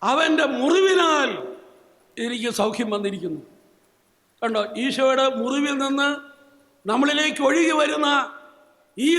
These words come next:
ദൈവിക ശക്തിയിൽ നമ്മൾ വിശ്വസിക്കുന്നുണ്ടോ? അത് ഏറ്റുപറയുമ്പോൾ കണ്ടോ, ആ കൃപാവരം നമ്മളിലേക്ക് ഒഴുകി വരും. "അ-, അവൻ്റെ മുറിവിനാൽ ഇതാ എനിക്ക് സൗഖ്യം വന്നിരിക്കുന്നു."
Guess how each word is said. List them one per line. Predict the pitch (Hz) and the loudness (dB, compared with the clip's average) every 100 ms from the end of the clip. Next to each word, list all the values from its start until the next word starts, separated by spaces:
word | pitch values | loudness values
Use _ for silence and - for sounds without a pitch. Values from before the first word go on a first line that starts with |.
| 320 | 2
ദൈവിക | 311 359 381 370 - | 2 4 4 2 0
ശക്തിയിൽ | 269 370 370 349 302 233 - - - _ _ _ _ _ _ _ | -2 0 2 2 0 -4 -8 -18 -20 _ _ _ _ _ _ _
നമ്മൾ | 175 214 220 | -12 -12 -10
വിശ്വസിക്കുന്നുണ്ടോ? | 247 - 269 240 233 214 208 147 - - - - _ _ _ _ _ _ _ _ _ _ - 240 | -12 -12 -12 -10 -10 -6 -8 -8 -14 -20 -20 -20 _ _ _ _ _ _ _ _ _ _ -2 0
അത് | 339 339 269 | 2 0 0
ഏറ്റുപറയുമ്പോൾ | 302 - 359 320 311 311 311 285 302 302 302 302 302 - - - - - | 0 0 2 2 2 0 2 2 2 -2 -6 -8 -10 -12 -16 -18 -16 -8
കണ്ടോ, | 240 233 214 | -4 -2 -4
ആ | 233 | -6
കൃപാവരം | 226 240 269 285 285 262 | -4 0 0 0 -2 -4
നമ്മളിലേക്ക് | 240 240 240 220 | -6 -6 -8 -8
ഒഴുകി | 220 233 214 | -10 -8 -8
വരും. | 170 - - _ _ _ _ _ _ _ _ _ _ 226 | -10 -14 -20 _ _ _ _ _ _ _ _ _ _ -6
"അ-, | 226 - - | -6 -8 -6
അവൻ്റെ | 208 247 262 247 | -2 0 0 0
മുറിവിനാൽ | 247 277 269 247 233 208 - - - _ _ _ _ _ _ _ _ _ _ _ - | -2 0 0 0 -2 -4 -8 -18 -20 _ _ _ _ _ _ _ _ _ _ _ -4
ഇതാ | 214 220 214 | 0 0 0
എനിക്ക് | 220 202 214 196 | -4 -4 -6 -4
സൗഖ്യം | 220 226 226 | -4 -4 -6
വന്നിരിക്കുന്നു." | 208 202 185 170 139 | -8 -8 -10 -12 -12